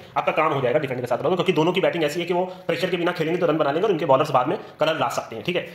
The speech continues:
और कुछ है नहीं, बांग्लादेश की एक major problem ये है कि इनके left arm का कोई spinner मेरे को नहीं दिख रहा, ना ताइजुल इस्लाम को इन्होंने ले लिया है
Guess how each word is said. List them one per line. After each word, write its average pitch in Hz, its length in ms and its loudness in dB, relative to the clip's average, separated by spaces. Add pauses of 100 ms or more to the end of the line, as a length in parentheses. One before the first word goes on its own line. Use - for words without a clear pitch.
(240)
और 151 120 6
कुछ 196 140 2
है 185 60 0
नहीं, 233 80 2
बांग्लादेश 165 260 2
की 180 80 -2
एक 165 80 -2
major 156 140 0
problem 156 180 2
ये 156 140 0
है 165 60 -2
कि 190 80 0
इनके 165 120 0
left 139 180 0
arm 147 100 -2
का 151 60 2
कोई 147 120 -2
spinner 135 220 -2
मेरे 127 120 0
को 131 80 0
नहीं 139 120 0
दिख 160 140 -2
रहा, 170 180 0
ना 135 60 -2
ताइजुल 131 260 2
इस्लाम 131 240 2
को 135 80 0
इन्होंने 131 220 0
ले 127 60 0
लिया 127 220 2
है 127 200 0